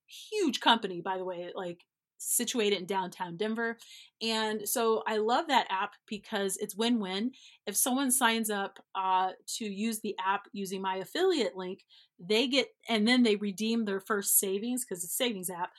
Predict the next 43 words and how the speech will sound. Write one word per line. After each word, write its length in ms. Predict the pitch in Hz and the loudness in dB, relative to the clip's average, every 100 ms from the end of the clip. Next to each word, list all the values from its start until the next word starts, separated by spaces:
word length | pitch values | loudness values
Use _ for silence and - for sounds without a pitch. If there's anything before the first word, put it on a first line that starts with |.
| - | 0
they 140 | 240 | 2
get 220 | 262 226 | 4 2
ten 240 | - 254 233 | 2 2 4
dollars 420 | 208 196 202 208 | 4 2 0 -2
towards 400 | - 202 190 - | -6 -6 -4 -4
their 180 | 208 190 | -4 -4
first, 600 | - 214 196 202 160 160 - | -4 -2 -2 -2 -4 -4 0
uh, 240 | 185 180 | 2 0
twenty 280 | - 214 202 | -2 -4 -2
dollar 380 | 196 185 190 190 202 | 0 0 -2 -6 -6
payout. 380 | 190 - - _ _ _ - | -6 -6 -10 _ _ _ -2
I 160 | 208 196 | 0 2
get 260 | 202 - | 0 -2
five. 340 | 190 170 143 - _ | -4 -4 -6 -12 _
Like, 200 | 214 202 | -6 -2
that's 200 | 220 196 | 0 -2
win-win. 520 | - 208 208 185 170 - | -2 0 0 -2 -6 -2
So 460 | - 240 226 220 220 | 2 4 6 6 4
really 240 | 233 285 269 | -2 -2 -2
think 220 | 269 254 | -2 -2
about 260 | 208 196 - | 2 0 0
how 260 | - 233 | 0 0
can 200 | 240 254 | 0 -2
you 120 | 240 | -2
find, 360 | 220 214 202 196 | -2 -6 -6 -8
aff-, 160 | 175 - _ | -14 -18 _
or 340 | - 214 196 - | 0 2 2 -2
I 200 | 214 233 | 4 4
really 260 | 262 220 196 | 6 2 0
thought 180 | 202 196 | -2 -4
about 160 | 190 185 | -4 -4
how 140 | 202 | -4
I 140 | 190 | -4
could 180 | - 196 | -6 -8
find 240 | - 185 180 | -4 -4 -6
affiliates 520 | 175 196 185 185 - | -8 -6 -6 -6 -8
that 160 | 190 - _ _ | -8 -12 _ _
could 140 | - 175 | -14 -6
do 120 | 196 | -4
that 220 | 202 185 | -4 -6
for 60 | 190 | -10
my, 320 | 180 175 185 _ _ _ _ _ | -10 -8 -10 _ _ _ _ _
my 280 | 208 190 190 | -6 -4 -6